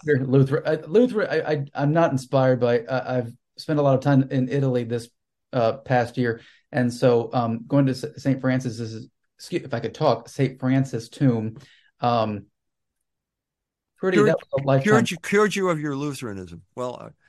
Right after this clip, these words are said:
Speaker 2: that's
Speaker 1: Yes.
Speaker 2: what Italy's there to do.
Speaker 1: <laughs> Yes.
Speaker 2: It did it to the Germans. Every German went down there, like Goethe went down there to Naples. It cured them all. But, uh, so anyway, uh, whatever, whatever your, your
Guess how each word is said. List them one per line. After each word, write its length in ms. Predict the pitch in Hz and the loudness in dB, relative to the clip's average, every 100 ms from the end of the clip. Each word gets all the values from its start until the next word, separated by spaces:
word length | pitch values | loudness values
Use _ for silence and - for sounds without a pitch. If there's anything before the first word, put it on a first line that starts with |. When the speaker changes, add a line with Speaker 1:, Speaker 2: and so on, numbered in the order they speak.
| _ | _
Speaker 2:
that's 140 | 147 147 | -6 2
Speaker 1:
Yes. 180 | 139 139 | 2 2
Speaker 2:
what 80 | 143 | -2
Italy's 300 | 135 127 135 | -6 -8 -4
there 220 | 135 123 | -4 -4
to 140 | 123 | -2
do. 240 | 113 113 95 | 2 2 2
Speaker 1:
<laughs> 40 | - - 381 _ _ - 285 - - | -6 -4 -6 _ _ -2 0 0 4
Yes. 380 | 226 220 151 139 | 8 8 6 4
Speaker 2:
It 40 | |
did 100 | 233 | 2
it 120 | 247 - | 2 2
to 100 | 214 | 2
the 100 | 185 | 4
Germans. 440 | 190 202 185 160 | 4 4 4 2
Every 280 | 170 196 208 | 2 0 -2
German 440 | 180 180 185 165 | 0 0 0 -2
went 160 | 156 143 | -4 -2
down 260 | 139 151 139 | 0 0 0
there, 180 | 120 | -2
like 220 | 113 123 113 | 0 -2 -2
Goethe 300 | 131 143 147 | -2 0 -2
went 260 | 127 120 | -4 -4
down 260 | 117 110 113 | -2 -2 0
there 180 | 113 110 | -2 -2
to 120 | 113 | -4
Naples. 520 | 104 110 113 120 110 | -4 -4 -4 -6 -8
It 60 | 131 | -8
cured 340 | - 180 180 139 | -8 -4 -4 -4
them 140 | 123 | -6
all. 300 | 110 98 90 | -6 -6 -10
But, 240 | 113 104 120 | -12 -12 -6
uh, 220 | 107 98 _ _ _ _ _ _ _ _ _ - | -6 -6 _ _ _ _ _ _ _ _ _ -8
so 200 | 139 214 | 0 4
anyway, 380 | 214 190 131 139 | 4 4 2 0
uh, 120 | 160 | 0
whatever, 500 | 165 196 220 240 220 | 2 2 4 2 0
whatever 380 | 165 170 185 180 | -2 0 0 -2
your, 260 | 165 147 117 - _ | -4 -8 -10 -16 _
your 300 | 110 123 110 | -12 -10 -10